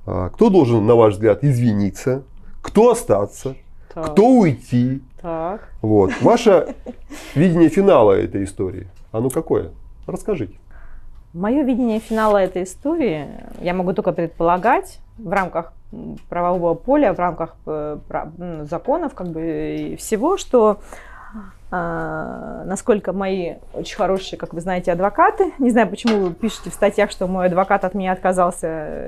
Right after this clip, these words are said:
Speaker 2: Эльвира Александровна всегда есть и была моим адвокатом.
Speaker 1: Потому
Speaker 2: Ваша
Speaker 1: что она мне об этом
Speaker 2: адвокат
Speaker 1: сказала по телефонному разговору, это записано на аудио.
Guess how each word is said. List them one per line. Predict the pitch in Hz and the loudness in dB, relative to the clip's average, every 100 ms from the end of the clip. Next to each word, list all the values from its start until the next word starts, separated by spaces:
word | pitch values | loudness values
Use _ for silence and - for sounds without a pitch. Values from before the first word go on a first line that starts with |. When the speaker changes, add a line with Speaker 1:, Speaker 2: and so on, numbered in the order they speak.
| 131 | -8
Speaker 2:
Эльвира | 170 185 | -6 -6
Александровна | 170 175 208 180 175 170 | -6 -6 -6 -6 -6 -8
всегда | 196 180 | -4 -2
есть | 180 202 - | -2 -4 -6
и | |
была | 175 180 170 | -4 -4 -4
моим | 170 165 | -6 -8
адвокатом. | 165 196 269 - 226 - - | -6 -4 -4 -2 -6 -6 -10
Speaker 1:
Потому | - 151 | 0 2
Speaker 2:
Ваша | 120 | 4
Speaker 1:
что | 135 | 4
она | 127 | 4
мне | 127 | 6
об | 123 | 4
этом | 117 120 | 4 0
Speaker 2:
адвокат | |
Speaker 1:
сказала | - 120 120 | 0 2 2
по | 110 | 0
телефонному | 117 110 127 117 107 | -6 -4 -2 -2 -2
разговору, | 98 107 123 117 | -2 0 0 0
это | 98 | 0
записано | 101 120 110 92 | -2 -4 -4 -2
на | 90 | 0
аудио. | 90 92 | -2 -4